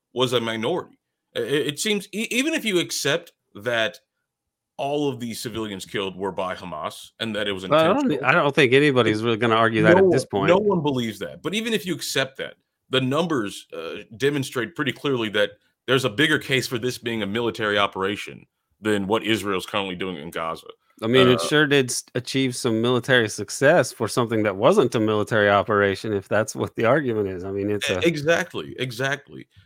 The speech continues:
Speaker 1: Uh, but then, I mean, g-, just going deeper, like, one report that I keep bringing up was one from Middle East Eye, uh, a, a few weeks ago,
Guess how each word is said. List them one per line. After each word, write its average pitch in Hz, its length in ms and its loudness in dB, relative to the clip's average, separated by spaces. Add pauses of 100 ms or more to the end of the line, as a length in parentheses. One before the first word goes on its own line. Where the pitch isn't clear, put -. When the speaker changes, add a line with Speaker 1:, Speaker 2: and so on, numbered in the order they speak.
(120)
Speaker 1:
Uh, 127 240 0
but 147 200 -2
then, 185 200 4
I 170 60 2
mean, 160 180 0
g-, 147 100 -2
just 147 220 -8
going 180 280 2 (120)
deeper, 127 400 0
like, 120 220 -2
one 165 400 -2 (220)
report 135 420 0
that 131 80 2
I 120 60 0
keep 123 220 -6
bringing 117 280 -2
up 135 160 -4
was 104 140 -6
one 113 160 -6
from 98 180 -12
Middle 107 240 -4
East 104 220 -6
Eye, 82 340 -8 (460)
uh, 98 560 4
a, 98 540 -2
a 92 200 -8
few 120 160 -6
weeks 123 240 -4
ago, - 320 -10